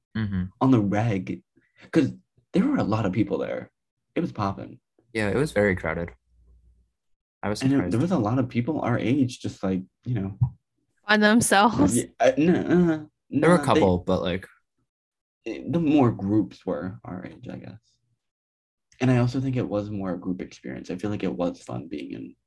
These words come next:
Speaker 1: Mm-hmm.
Speaker 2: you know.
Speaker 3: Well, yeah,
Speaker 2: Yeah.
Speaker 3: I mean, I wouldn't go to a place like that myself because I think part of it is the experience of, 'cause you kinda, like, cook your, the food yourself,
Speaker 2: Yeah, yeah,
Speaker 3: right?
Speaker 2: yeah, uh-huh.
Speaker 3: I mean, it's almost like,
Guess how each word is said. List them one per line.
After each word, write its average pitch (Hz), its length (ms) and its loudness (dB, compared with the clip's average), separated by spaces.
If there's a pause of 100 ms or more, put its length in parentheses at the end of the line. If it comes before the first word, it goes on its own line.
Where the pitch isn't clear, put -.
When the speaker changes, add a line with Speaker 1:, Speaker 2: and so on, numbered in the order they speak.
(120)
Speaker 1:
Mm-hmm. 95 340 -8 (100)
Speaker 2:
you - 100 -12
know. 120 240 -12 (1400)
Speaker 3:
Well, 254 140 4
yeah, 233 180 2
Speaker 2:
Yeah. 196 40 0
Speaker 3:
I 190 40 -2
mean, 202 200 -4
I 208 180 2
wouldn't 214 300 -4
go 190 140 -4
to 180 60 -6
a 180 60 -8
place 190 340 -4
like 180 160 0
that 175 200 -2
myself 185 760 -2 (1080)
because 214 260 2
I 196 120 4
think 196 520 -6 (320)
part 202 280 4
of 180 80 2
it 165 100 8
is 170 180 4
the 180 80 2
experience 175 640 -2
of, - 160 -6
'cause 226 180 4
you 254 140 6
kinda, 320 320 2
like, - 220 0
cook 233 300 -2
your, 156 260 -6
the 202 60 -6
food 196 300 -2
yourself, 170 600 -4
Speaker 2:
Yeah, 143 60 0
yeah, 123 60 2
Speaker 3:
right? 101 220 2
Speaker 2:
yeah, 76 240 -4
uh-huh. 113 240 -6 (1000)
Speaker 3:
I - 40 2
mean, 214 120 8
it's 202 160 4
almost 208 360 4
like, 165 380 -4